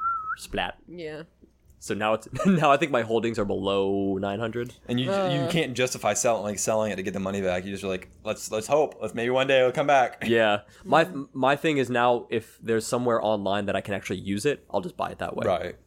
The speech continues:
Speaker 1: Because I do, I do like the idea of it. So if I can support the, like,
Speaker 3: It was just the
Speaker 1: internet
Speaker 3: big,
Speaker 1: economy.
Speaker 3: the big thing with it. It was just, it was a fad, and everyone wanted a part of it, and then that's what blew it up, and then a bu-,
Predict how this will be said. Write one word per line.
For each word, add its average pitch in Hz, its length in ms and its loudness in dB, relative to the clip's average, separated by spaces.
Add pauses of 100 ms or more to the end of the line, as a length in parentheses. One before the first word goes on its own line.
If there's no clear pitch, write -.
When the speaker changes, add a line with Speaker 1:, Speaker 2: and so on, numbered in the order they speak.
Speaker 1:
Because 104 340 -4
I 120 120 -4
do, 180 200 2
I 143 120 2
do 175 180 -2
like 139 220 0
the 120 80 -2
idea 110 360 0
of 147 200 0
it. - 180 -4 (320)
So 123 200 4
if 113 100 2
I 127 160 2
can 110 300 -6
support 110 680 -2
the, 92 340 -8 (320)
like, 165 100 2
Speaker 3:
It 175 40 8
was 180 140 6
just 185 320 -4
the 175 60 0
Speaker 1:
internet 175 280 4
Speaker 3:
big, 165 80 -4
Speaker 1:
economy. 147 260 0
Speaker 3:
the - 80 0
big 165 240 0
thing 147 180 -2
with 117 140 0
it. 110 100 2
It 110 80 4
was 107 140 -4
just, - 400 -6
it - 20 -4
was 107 120 -4
a 95 40 -6
fad, 92 440 -4 (680)
and - 120 -8
everyone 98 520 -4
wanted 92 300 -2
a 92 40 -6
part 92 240 -6
of 107 60 -12
it, - 220 -12
and 95 120 -6
then 92 60 -4
that's 95 240 -6
what 95 140 -12
blew 95 180 -6
it 92 80 -2
up, 92 220 -2
and 92 80 -10
then 90 60 -8
a 92 40 -10
bu-, - 200 -12